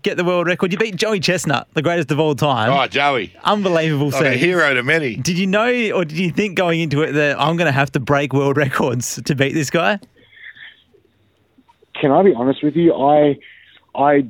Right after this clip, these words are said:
Speaker 3: didn't realise how well I was doing. I didn't think I was gonna do that well. Um, just to compete with Joey, it's an honour in itself. Um, to beat him, I'm, I'm still shocked now. Like, to be honest, I still can't believe it. I watched the videos back.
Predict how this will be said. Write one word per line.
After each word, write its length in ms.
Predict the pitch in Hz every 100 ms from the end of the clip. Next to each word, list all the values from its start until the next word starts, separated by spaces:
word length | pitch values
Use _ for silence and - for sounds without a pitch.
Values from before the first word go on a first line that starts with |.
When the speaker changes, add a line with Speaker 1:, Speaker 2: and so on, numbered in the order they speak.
| -
Speaker 3:
didn't 360 | 139 135 123 - _ -
realise 600 | 117 120 123 113 107 98 - - _ -
how 160 | 139
well 220 | 117 117 117
I 60 |
was 160 | 110 104
doing. 320 | 113 120 139 -
I 100 | 127
didn't 240 | 127 -
think 160 | 131 120
I 40 |
was 120 | 117
gonna 180 | 120 110
do 180 | 101 113
that 180 | 107 101
well. 360 | 98 120 170 - -
Um, 300 | 117 117 107 - - _ _ -
just 140 | -
to 100 | 214
compete 440 | - - - 151 110
with 140 | 131 -
Joey, 340 | 110 101 85 -
it's 180 | 120
an 80 | 131
honour 240 | 117 123 110
in 60 |
itself. 380 | 104 - 117 95 95
Um, 140 | 110 104 -
to 60 | 120
beat 260 | - -
him, 240 | 156 185 226 _ - _ 113
I'm, 200 | 139 127
I'm 100 | 151
still 180 | - 160
shocked 280 | - 131 131
now. 200 | 113 98
Like, 180 | 117 -
to 80 | 139
be 80 |
honest, 180 | 127 127 120
I 100 | 131
still 160 | 160
can't 180 | 143 131
believe 260 | 110 104 92
it. 60 | 107
I 60 |
watched 240 | 117 139 -
the 60 |
videos 360 | 117 123 120 113
back. 340 | 120 160 -